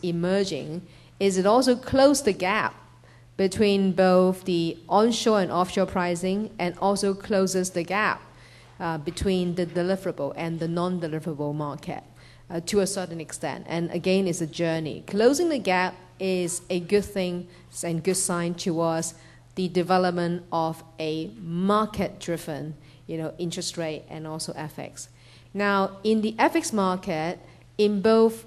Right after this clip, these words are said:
in, you have the spot F X, so i e, if you want to hedge it, you can actually buy, sell renminbi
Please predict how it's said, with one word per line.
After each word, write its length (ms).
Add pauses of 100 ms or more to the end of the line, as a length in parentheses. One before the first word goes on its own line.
in, 200
you 160
have 220
the 60
spot 420
F 180
X, 240
so 240
i 160
e, 340
if 160
you 140
want 240
to 40
hedge 340
it, 140
you 120
can 160
actually 520
buy, 320
sell 380
renminbi 720